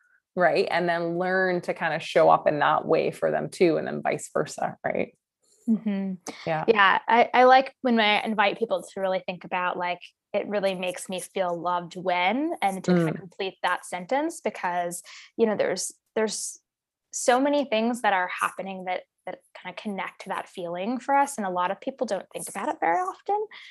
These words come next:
Speaker 1: Yeah.
Speaker 2: And so, you know, really understanding that, I think, you know, you can throw darts at a wall and see what sticks for sure <laughs> when you don't know
Speaker 1: Mm-hmm.
Speaker 2: someone too well. But, you know, when you are in a longer term relationship or dating relationship, I think it's important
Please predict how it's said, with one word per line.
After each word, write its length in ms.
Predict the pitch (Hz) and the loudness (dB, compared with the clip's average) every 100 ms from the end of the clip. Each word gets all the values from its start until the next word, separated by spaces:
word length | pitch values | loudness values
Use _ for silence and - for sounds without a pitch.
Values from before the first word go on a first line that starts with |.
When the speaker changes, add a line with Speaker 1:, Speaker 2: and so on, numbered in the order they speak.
| - | -4
Speaker 1:
Yeah. 160 | 180 233 | 0 0
Speaker 2:
And 80 | |
so, 540 | - 196 185 185 185 - | 0 -2 -2 -4 -4 -6
you 80 | 214 | -4
know, 80 | 202 | -4
really 760 | 190 208 202 220 240 226 220 - | -2 0 2 4 6 6 4 2
understanding 720 | - 190 190 - 175 180 196 | -2 -2 -4 -6 -10 -8 -6
that, 420 | 214 233 254 262 - 208 | -4 -2 0 0 -2 -8
I 20 | |
think, 320 | 214 208 - | -6 -6 -6
you 80 | 196 | -8
know, 240 | 185 180 170 - | -6 -6 -6 -4
you 140 | 233 | -2
can 320 | 240 269 240 - - _ - | 2 2 0 -4 -20 _ 4
throw 180 | 254 | 6
darts 320 | 233 214 208 220 | 6 4 2 -4
at 60 | |
a 60 | 185 | -2
wall 380 | 185 208 190 180 | 4 4 4 0
and 140 | 190 | -4
see 140 | 202 190 | -4 -2
what 200 | 180 - | -2 -2
sticks 500 | - 196 220 - - | -2 0 0 -2 -6
for 120 | 202 | -6
sure 360 | - 233 233 | -4 2 6
<laughs> 20 | 254 | 8
when 80 | |
you 100 | 254 | 8
don't 220 | 254 233 170 | 8 6 8
know 140 | 196 | 6
Speaker 1:
Mm-hmm. 80 | - | 4
Speaker 2:
someone 300 | 240 233 240 | 0 0 0
too 200 | - 208 | 0 0
well. 300 | 196 214 196 | 2 2 2
But, 240 | 190 185 - - - - | 0 -4 -6 -20 -12 -4
you 60 | |
know, 120 | 202 | -2
when 200 | 190 202 202 | 0 0 0
you 400 | 196 196 202 202 | 0 0 2 2
are 260 | 196 202 202 | 4 4 2
in 160 | - | 0
a 100 | 202 | -2
longer 320 | 190 185 190 190 | -2 -2 -2 -4
term 260 | - 180 | -6 -10
relationship 760 | 180 254 359 320 311 269 247 247 | -2 0 0 -2 2 4 4 2
or 180 | 185 180 | -2 -2
dating 320 | 196 196 190 | -4 -4 -6
relationship, 640 | 185 180 180 190 - 190 | -4 -4 -4 -8 -4 -4
I 60 | 185 | -4
think 220 | 185 185 | -8 -10
it's 120 | 202 | -8
important 580 | 202 202 175 202 226 226 | -8 -8 -4 -4 -2 -6